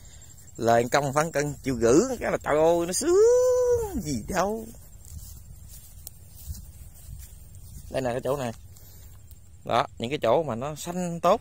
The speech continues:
như thế nào cuối cùng cái nó không ra cái, cái đám ôn gì vậy. Đó. Đó này là cái, cái, cái, cái đầu đất. Đất mình cải phân hơi, hơi dư phân, gãy máy,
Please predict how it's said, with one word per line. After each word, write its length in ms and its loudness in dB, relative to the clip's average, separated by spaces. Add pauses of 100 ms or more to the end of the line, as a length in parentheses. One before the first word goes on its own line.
như 120 -6
thế 60 -6
nào 180 -2
cuối 120 -12
cùng 180 -4
cái 100 -4
nó 80 -8
không 120 -6
ra 260 4
cái, 400 -4 (180)
cái 80 -2
đám 140 0
ôn 240 2
gì 120 -8
vậy. 120 -12 (760)
Đó. 100 -10 (840)
Đó 120 -4
này 120 0
là 120 0
cái, 160 0
cái, 120 0
cái, 120 -2
cái 140 4
đầu 140 4
đất. 160 6 (1700)
Đất 220 -6
mình 120 -6
cải 100 0
phân 240 -2
hơi, 240 -8 (880)
hơi 200 0
dư 140 2
phân, 200 0 (380)
gãy 120 4
máy, 380 2